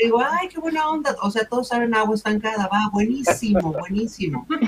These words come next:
Y ya de ahí, pues, empecé mejor a investigar, a buscar y a poder encontrar tiendas y me empecé a desarrollar en este ámbito del vapeo.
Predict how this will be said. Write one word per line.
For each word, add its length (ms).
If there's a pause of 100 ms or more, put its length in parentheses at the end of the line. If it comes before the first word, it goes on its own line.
(560)
Y 180
ya 80
de 100
ahí, 300
pues, 160
empecé 400
mejor 520
a 340
investigar, 800 (120)
a 100
buscar 720 (140)
y 160
a 360
poder 320
encontrar 560
tiendas 880
y 460
me 100
empecé 300
a 40
desarrollar 520
en 100
este 200
ámbito 280
del 100
vapeo. 480